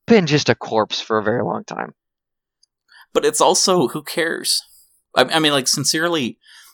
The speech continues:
Speaker 2: let's pretend that somebody is racist, but they draw a picture and it's anonymous. Like, they don't sign it.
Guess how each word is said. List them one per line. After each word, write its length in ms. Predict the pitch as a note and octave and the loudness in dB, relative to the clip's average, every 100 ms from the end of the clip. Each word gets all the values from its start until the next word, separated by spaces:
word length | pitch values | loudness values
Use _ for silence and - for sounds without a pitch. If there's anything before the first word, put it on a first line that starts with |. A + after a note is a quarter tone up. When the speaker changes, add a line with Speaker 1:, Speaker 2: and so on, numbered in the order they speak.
| _ - - | _ -20 -2
Speaker 2:
let's 240 | C3 C3 | 0 0
pretend 460 | - F3+ - C3 B2+ | -2 -6 -4 -2 -2
that 100 | - | -2
somebody 640 | - B2 B2 B2 A#2 A2 | -2 0 -2 -2 -4 -6
is 200 | A2+ G#2+ | -4 -4
racist, 720 | G#2+ G2+ G2 - E2 - - - _ _ _ _ _ _ _ _ _ _ _ | -4 -6 -4 -4 -4 -4 -6 -12 _ _ _ _ _ _ _ _ _ _ _
but 160 | B2 - | 0 0
they 140 | A2 | -2
draw 420 | G#2 G#2+ A#2 C#3+ | 0 4 6 4
a 60 | C#3+ | 2
picture 640 | - B2+ - A2+ G#2 G#2 - _ _ _ _ _ _ _ - | -2 -2 -4 -4 -4 -4 -10 _ _ _ _ _ _ _ -4
and 160 | A#2 A2 | -2 0
it's 120 | - | -2
anonymous. 600 | G2+ A2+ A#2 G2+ E2 - | 2 4 4 2 -4 -2
Like, 140 | G2+ F#2+ | -4 -2
they 80 | |
don't 220 | G#2+ A#2+ - | 0 0 0
sign 400 | - G2+ A2+ F#2+ | 2 2 0 -4
it. 140 | - | -8